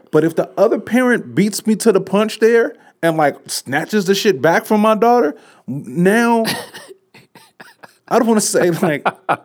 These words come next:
Speaker 1: we've, I don't say we've got a problem,
Speaker 2: Yeah.
Speaker 1: but we do have a
Speaker 2: We gotta
Speaker 1: situation.
Speaker 2: talk. And
Speaker 1: Yeah.
Speaker 2: depending on how this conversation goes,
Speaker 1: Yes.
Speaker 2: we could have a problem.
Speaker 1: Yes.
Speaker 2: 'Cause if you, if we can talk about it,
Speaker 1: Mm-hmm.
Speaker 2: we can be fine.
Speaker 1: Right.
Speaker 2: But now, does, does that stop you? 'Cause I don't have any kids yet, so I'll ask you: Does that stop you from going to places like Chuck E. Cheese?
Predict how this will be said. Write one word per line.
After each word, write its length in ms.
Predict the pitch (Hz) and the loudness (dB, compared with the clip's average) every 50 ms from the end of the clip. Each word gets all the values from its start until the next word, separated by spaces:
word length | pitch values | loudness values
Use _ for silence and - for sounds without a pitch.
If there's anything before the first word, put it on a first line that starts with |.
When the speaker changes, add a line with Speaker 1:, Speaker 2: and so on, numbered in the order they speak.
| - - | -4 -2
Speaker 1:
we've, 220 | 190 190 165 139 - 117 107 - _ - | -2 -2 -2 -4 -4 -6 -6 -6 _ -2
I 60 | 170 208 | 0 2
don't 100 | 240 240 | 2 2
say 120 | 240 226 | 4 2
we've 240 | 196 196 202 170 151 | 2 2 0 0 2
got 180 | - - - | 2 2 2
a 40 | - | 2
problem, 680 | 117 - - 175 170 180 180 160 127 123 110 107 101 101 | -2 -4 -2 0 2 4 2 2 2 2 0 0 0 -2
Speaker 2:
Yeah. 240 | 113 117 110 101 95 | -2 -2 0 2 2
Speaker 1:
but 100 | 151 147 | 2 2
we 100 | 165 175 | 2 2
do 180 | 151 190 214 | 4 4 6
have 120 | 196 175 160 | 6 4 4
a 40 | |
Speaker 2:
We 400 | 170 - 175 165 - - 131 135 120 | 0 -2 -2 -2 -2 2 2 4 4
gotta 140 | - 123 113 | 4 2 0
Speaker 1:
situation. 60 | 196 | 0
Speaker 2:
talk. 340 | - 147 156 127 - - _ _ _ _ _ _ _ | 0 0 0 0 -2 -8 _ _ _ _ _ _ _
And 100 | - 143 | 0 0
Speaker 1:
Yeah. 80 | 147 - | 2 2
Speaker 2:
depending 440 | 143 123 - 156 170 175 175 160 143 | 2 0 0 -2 0 2 2 2 2
on 140 | 139 139 135 | 0 0 0
how 160 | 139 139 127 | 0 -2 -2
this 160 | 123 113 - | -2 -4 -4
conversation 760 | - 147 127 113 110 110 - - 180 185 208 196 - 135 120 | -6 -4 -4 -4 -6 -6 -4 0 0 0 0 0 -4 -6 -4
goes, 320 | 98 101 92 87 85 85 | -4 -4 -4 -4 -4 -6
Speaker 1:
Yes. 300 | 104 - - - - - _ _ | -8 -8 -10 -14 -20 -20 _ _
Speaker 2:
we 100 | - 117 | -4 -4
could 220 | 117 - - 151 131 | -2 0 0 0 0
have 140 | 117 98 | 0 -6
a 40 | 90 | -6
problem. 280 | 85 - 92 - - - - 107 | -8 -8 -8 -8 -8 -8 -8 -10
Speaker 1:
Yes. 240 | - - - - - _ _ _ | -10 -10 -20 -20 -20 _ _ _
Speaker 2:
'Cause 140 | - - 127 | -8 -4 -4
if 140 | 123 113 - | -4 -4 -2
you, 120 | 147 156 | -2 -2
if 120 | 139 123 139 | -2 0 0
we 100 | 170 190 | 0 0
can 140 | 240 214 | 0 0
talk 280 | 190 - 202 208 - - | 2 2 2 2 2 0
about 300 | 180 143 123 110 107 101 | 0 0 2 2 2 0
it, 160 | 101 104 - | 0 -2 -6
Speaker 1:
Mm-hmm. 260 | - 101 98 87 101 | -8 -14 -18 -10 -4
Speaker 2:
we 120 | 117 127 123 | -2 -2 0
can 100 | 131 120 | 0 -2
be 80 | 110 104 | -4 -4
fine. 300 | - 131 127 107 85 80 - - - | -4 -4 -4 -4 -4 -8 -12 -10 -4
Speaker 1:
Right. 60 | 92 | -2
Speaker 2:
But 80 | 143 147 | 0 0
now, 200 | 147 135 131 131 | 2 2 0 0
does, 240 | 127 123 127 123 120 - _ _ _ _ _ _ | -2 -4 -8 -10 -10 -14 _ _ _ _ _ _
does 140 | - 127 117 | -6 -4 -2
that 160 | 127 139 131 120 | 0 0 -2 -2
stop 340 | - - 143 131 123 123 | -4 -2 -2 -2 -2 -2
you? 80 | - 131 | -2 -4
'Cause 120 | 123 127 123 | -2 0 0
I 40 | 123 | 0
don't 100 | 123 117 | 0 -2
have 160 | 123 113 110 | -2 -4 -4
any 100 | 104 101 | -6 -8
kids 260 | - - 156 143 110 | -4 -4 -4 -4 -4
yet, 120 | 104 87 | -6 -8
so 100 | - 113 | -6 -6
I'll 60 | 95 101 | -6 -6
ask 100 | 104 - | -6 -6
you: 80 | 135 107 | -8 -8
Does 120 | 98 101 | -6 -4
that 160 | 131 123 110 | -4 -4 -4
stop 400 | - - - - 117 117 107 - | -6 -8 -4 -2 -2 -2 -2 -2
you 120 | 127 120 110 | -6 -8 -6
from 180 | - 120 113 104 | -8 -8 -6 -2
going 180 | 110 110 107 | -2 -2 -2
to 60 | 104 | -4
places 320 | 98 - 117 104 101 110 98 | -6 -6 -8 -6 -6 -8 -6
like 160 | 101 101 98 | -6 -6 -6
Chuck 180 | - 107 95 - | -6 -10 -10 -10
E. 40 | 104 | -12
Cheese? 380 | - - 110 113 117 120 - | -10 -10 -8 -8 -8 -10 -14